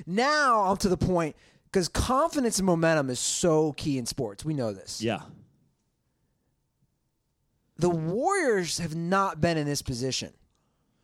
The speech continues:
Speaker 2: What, have the Warriors be-, played a six-game series since they've had Kevin Durant? No.
Speaker 1: No,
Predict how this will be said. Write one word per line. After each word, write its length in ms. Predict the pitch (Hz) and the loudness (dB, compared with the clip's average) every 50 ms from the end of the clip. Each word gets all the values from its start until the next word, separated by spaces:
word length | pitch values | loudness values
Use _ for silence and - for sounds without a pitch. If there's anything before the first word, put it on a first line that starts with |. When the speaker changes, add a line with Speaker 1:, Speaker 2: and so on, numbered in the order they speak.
| _ _ _ | _ _ _
Speaker 2:
What, 200 | - - - - - 147 | -4 -4 -4 -6 -8 _
have 240 | 160 123 156 185 185 | -2 0 0 0 0
the 80 | 202 208 | 0 0
Warriors 480 | 190 185 196 196 190 185 165 135 127 | 2 2 2 2 2 0 0 -2 -4
be-, 260 | - - 113 123 139 - - | -8 -6 -4 -2 -4 -2 -2
played 220 | - - 143 139 123 | -2 0 0 0 0
a 40 | 110 | 0
six-game 440 | - - 135 - - - 127 113 | -2 -2 -4 -4 -4 -6 -6 -6
series 640 | 104 - 123 123 117 107 101 98 95 - - - - _ _ _ _ _ _ _ _ _ _ _ _ _ _ _ _ _ _ _ _ _ _ _ _ _ _ _ _ _ _ - 101 | -4 -2 -2 0 0 2 0 0 -2 -4 -6 -12 -18 _ _ _ _ _ _ _ _ _ _ _ _ _ _ _ _ _ _ _ _ _ _ _ _ _ _ _ _ _ _ -18 -12
since 220 | 107 - 123 110 - | -8 -6 -6 -4 -4
they've 140 | 98 95 | -6 -4
had 160 | 107 104 98 87 | -4 -4 -4 -4
Kevin 200 | 104 92 87 87 | -4 -4 -4 -2
Durant? 300 | 87 92 95 87 65 - - - _ _ _ _ _ _ _ _ _ _ _ _ | -2 -2 -2 -4 -6 -12 -20 -20 _ _ _ _ _ _ _ _ _ _ _ _
No. 240 | - 92 - - - - | -10 -6 -6 -6 -6 -6
Speaker 1:
No, 520 | 151 156 170 208 240 165 113 95 - - | -2 0 4 4 4 4 2 0 -6 -12